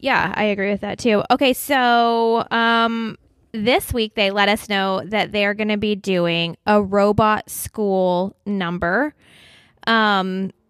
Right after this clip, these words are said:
and Jess kinda starts talking about, again, how, or all three of them, they're still at sushi, and they're talking about how seven just cannot be the number.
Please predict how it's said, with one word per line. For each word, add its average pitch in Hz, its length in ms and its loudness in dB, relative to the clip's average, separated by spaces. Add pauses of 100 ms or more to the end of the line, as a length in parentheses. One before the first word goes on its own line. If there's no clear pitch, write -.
(100)
and 214 360 2
Jess 240 240 2
kinda 240 220 0
starts 220 260 0
talking 208 420 -2
about, 190 280 0
again, 196 380 -2
how, 190 480 0 (520)
or 214 220 2
all 208 160 4
three 220 220 0
of 202 100 0
them, 180 120 -2
they're 185 140 -2
still 208 200 0
at - 120 -2
sushi, 196 340 -2
and 196 100 -6
they're 190 100 -4
talking 202 380 -2
about 190 260 0
how 196 360 2
seven 254 720 0
just 208 280 0
cannot 208 600 0
be 180 400 -4 (140)
the 190 100 -4
number. 190 600 0